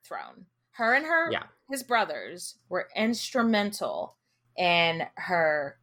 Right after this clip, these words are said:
Speaker 1: coup. But a lot of the people in Russia didn't like how much, like, they, they just weren't a popular family because they were all a bit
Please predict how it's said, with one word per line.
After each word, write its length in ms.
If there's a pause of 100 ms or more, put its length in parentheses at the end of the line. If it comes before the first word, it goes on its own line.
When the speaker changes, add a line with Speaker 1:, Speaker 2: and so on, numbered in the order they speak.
(160)
Speaker 1:
coup. 640
But 160
a 60
lot 240
of 60
the 60
people 380
in 100
Russia 380
didn't 380
like 260
how 200
much, 540 (180)
like, 160
they, 220 (140)
they 80
just 180
weren't 240
a 60
popular 480
family 500
because 320
they 120
were 160
all 440
a 80
bit 400